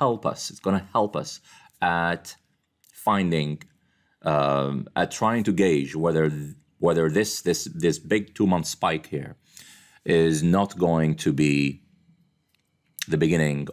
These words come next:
of a reversal and then a renewed rally and vice versa. So <laughs> let's, let's just put things in perspectives here. This is the weekly chart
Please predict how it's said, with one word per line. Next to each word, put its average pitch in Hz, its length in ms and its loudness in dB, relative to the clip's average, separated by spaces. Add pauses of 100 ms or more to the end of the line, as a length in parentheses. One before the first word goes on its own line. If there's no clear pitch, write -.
of 80 120 -2
a 73 60 2
reversal 73 720 0 (1400)
and 76 140 -2
then 71 320 -2 (2000)
a 85 60 2
renewed 82 400 4
rally 71 460 0 (680)
and 71 320 -4
vice 67 200 -2
versa. 85 380 -2
So - 380 0
<laughs> - 40 -4
let's, 120 420 0 (140)
let's 113 180 -2
just - 460 -4
put 110 160 0
things 92 400 0 (200)
in 92 140 0
perspectives 78 560 -2
here. 67 160 -10 (1800)
This 135 160 4
is 165 240 2
the 120 100 4
weekly 104 340 2
chart - 420 -6